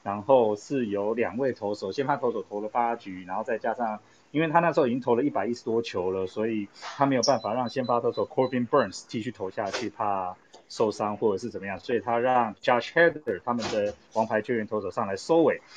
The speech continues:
然后两位投手联手让那个印第安人完全没有打出任何的安打，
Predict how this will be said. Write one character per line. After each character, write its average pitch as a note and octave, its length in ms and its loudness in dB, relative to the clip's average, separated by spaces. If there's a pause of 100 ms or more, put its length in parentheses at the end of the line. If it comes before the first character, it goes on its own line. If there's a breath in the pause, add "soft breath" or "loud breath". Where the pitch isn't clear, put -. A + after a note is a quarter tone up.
(180 loud breath)
然 A2 160 0
后 B2 200 4
两 G#2 160 2
位 C3+ 120 2
投 A#2 160 2
手 G#2+ 160 0
联 A#2 300 0
手 G2+ 280 2 (400 soft breath)
让 A#2 540 0 (120)
那 A2+ 60 -2
个 G#2+ 300 0
印 A#2+ 200 -4
第 A#2 140 -2
安 A2+ 160 -2
人 G2 320 -2
完 G#2+ 220 -4
全 A2 180 -6
没 G#2+ 80 -6
有 A2 80 -4
打 F#2 180 -4
出 G#2+ 160 -6
任 A2 160 -2
何 G2 120 -6
的 G#2+ 100 -6
安 B2 200 -2
打， F2+ 200 -4